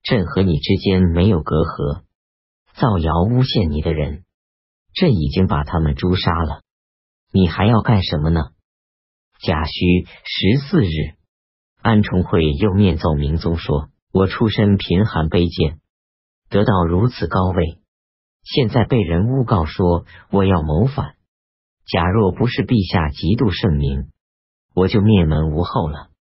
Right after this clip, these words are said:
由于我才能小则任重，恐怕终究不能压制住流言蜚语，请求陛下赐给我一个外镇使命，以保全余生。”明宗没有答应他的请求，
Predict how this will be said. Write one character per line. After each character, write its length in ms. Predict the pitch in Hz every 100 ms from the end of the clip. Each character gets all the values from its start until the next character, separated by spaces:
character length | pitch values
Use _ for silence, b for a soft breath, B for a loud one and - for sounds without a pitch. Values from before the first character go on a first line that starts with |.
| _ _ _ _
由 200 | - 98
于 140 | 98 101
我 240 | 90 73
才 180 | 69 95
能 160 | 87 101
小 240 | - 71
则 200 | 73 80
任 180 | 90 78
重， 260 | 101 76 - _ _ _ _ _ _ -
恐 240 | - 95
怕 200 | 92 90
终 240 | - 123
究 180 | 123 123
不 160 | 120 113
能 180 | 82 92
压 200 | 117 123
制 160 | -
住 300 | 90 92 78
流 260 | 71 82 110
言 180 | 90 90
蜚 320 | 90 123 113
语， 240 | 80 65 - _ _ _ _ _ _
请 260 | - - 90
求 340 | 85 92 95
陛 220 | 107 113 87
下 160 | 92
赐 240 | 80 - 95
给 160 | 87
我 160 | 85 73
一 140 | 76
个 140 | 87 95
外 160 | 131 95
镇 180 | - 92
使 340 | 73 - - 73
命， 260 | 123 101
以 220 | 78 82 82
保 260 | 80 71
全 320 | 71 - 80 92
余 120 | 76
生。” 320 | - 87 76 - _ _ _ _ _ -
明 200 | 90 101
宗 240 | 113 117 104
没 100 | 90
有 160 | 90
答 240 | 78 95 101
应 240 | 95 76
他 160 | 69 92
的 100 | 78
请 280 | - 76 69
求， 320 | - 69